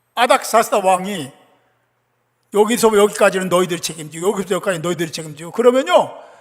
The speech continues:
올 때까지 완전히 군사의 보호를 받을 수 있습니다. 그런데 그들은 그것을 요청하기를 부끄러워했다.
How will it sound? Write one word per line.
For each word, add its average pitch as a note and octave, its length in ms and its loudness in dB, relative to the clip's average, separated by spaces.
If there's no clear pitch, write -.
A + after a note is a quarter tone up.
올 F4+ 240 -2
때까지 D#4+ 380 0
완전히 A3 460 -4
군사의 G3+ 500 -6
보호를 F3 300 -8
받을 G#3+ 240 0
수 D4 100 -2
있습니다. A#3 460 4
그런데 B2 640 -14
그들은 C3+ 360 -14
그것을 C3 340 -18
요청하기를 A3 720 -10
부끄러워했다. - 760 -20